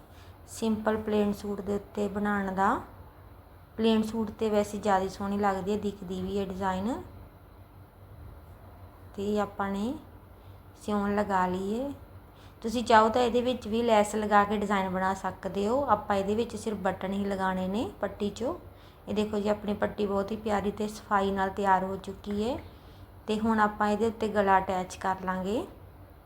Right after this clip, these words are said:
ਗਲਾ ਤੁਸੀਂ ਆਪਦੇ ਹਿਸਾਬ ਨਾਲ ਜਿਹੜੇ ਮਰਜ਼ੀ ਡਿਜ਼ਾਈਨ ਦਾ ਰੱਖ ਸਕਦੇ ਹੋ। ਇਹ ਮੈਨੇ ਬਰਾਬਰ ਕਰਕੇ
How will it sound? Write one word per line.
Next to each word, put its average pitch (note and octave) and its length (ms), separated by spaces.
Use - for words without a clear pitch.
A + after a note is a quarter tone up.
ਗਲਾ A#3 260
ਤੁਸੀਂ A#3+ 280
ਆਪਦੇ A#3 200
ਹਿਸਾਬ A#3 280
ਨਾਲ A3 120
ਜਿਹੜੇ G#3+ 260
ਮਰਜ਼ੀ G#3+ 320
ਡਿਜ਼ਾਈਨ G3+ 380
ਦਾ F#3+ 100
ਰੱਖ G3+ 280
ਸਕਦੇ G3 540
ਹੋ। B3 120
ਇਹ A3+ 60
ਮੈਨੇ A3+ 220
ਬਰਾਬਰ G#3 440
ਕਰਕੇ G#3 600